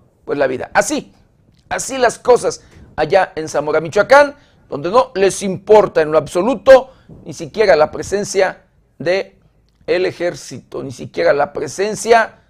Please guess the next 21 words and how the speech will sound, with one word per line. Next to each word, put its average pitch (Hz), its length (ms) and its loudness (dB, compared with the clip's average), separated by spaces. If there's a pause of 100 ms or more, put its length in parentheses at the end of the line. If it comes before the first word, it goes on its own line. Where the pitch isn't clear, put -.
(140)
de 196 160 0
estos 240 480 4
mil 196 380 -6
quinientos, 175 680 -6 (340)
mil 185 240 -10
quinientos 160 460 -12
elementos 147 580 -8
castrenses, 156 800 -8 (640)
repito, - 320 -8
entre 131 500 -6 (300)
Guardia 143 440 0
Nacional 156 640 -4 (440)
y 196 100 -6
personal 156 540 -4
de 151 80 -2
la 151 80 -2
Secretaría 135 640 -6
de 131 100 -4
la 131 80 0
Defensa 127 760 -6 (380)
Nacional. - 840 -8